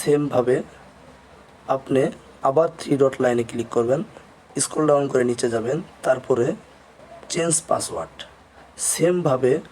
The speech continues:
আপনার রানিং অবস্থা যে পাসওয়ার্ডটা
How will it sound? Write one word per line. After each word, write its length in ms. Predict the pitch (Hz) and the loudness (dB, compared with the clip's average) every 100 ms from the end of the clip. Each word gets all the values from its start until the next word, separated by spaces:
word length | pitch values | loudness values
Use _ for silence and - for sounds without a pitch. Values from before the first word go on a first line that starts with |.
| - - | -6 -2
আপনার 340 | 131 - 143 143 - - - - - 131 | -2 0 2 2 -2 -20 -20 -20 -6 0
রানিং 260 | 120 151 170 165 | 2 4 2 2
অবস্থা 360 | 139 135 - 135 135 117 | 0 -2 0 0 0 0
যে 80 | 139 131 | 0 2
পাসওয়ার্ডটা 540 | 123 - 127 - 147 | -2 -2 -4 -2 -2